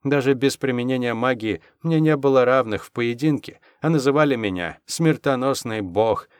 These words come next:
убийца, царь смерти. Смертоносный и «смерти»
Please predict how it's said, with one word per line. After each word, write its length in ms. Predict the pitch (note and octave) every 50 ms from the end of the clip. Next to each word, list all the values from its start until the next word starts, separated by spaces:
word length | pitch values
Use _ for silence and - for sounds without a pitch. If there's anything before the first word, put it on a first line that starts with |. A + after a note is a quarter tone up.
| _ -
убийца, 840 | - F3+ E3 A#2+ C3 D#3+ D#3+ D#3 D3+ C3 - - C3 A#2+ A#2 G#2 G#2+ - -
царь 300 | - - D3 C3+ C3 A#2+
смерти. 680 | - - A2+ A2+ A2+ A#2 G#2+ G2 E2 - - - - - - _ _ _ _ _
Смертоносный 920 | - - - C3+ C3+ B2+ A2 - B2+ A#2 A2+ B2+ D3 C#3+ - - G#2 G2 F#2+
и 220 | F#2 G2+ A2+ A2+
«смерти» 600 | G#2 - - B2 B2+ D3 E3 D3 - - - -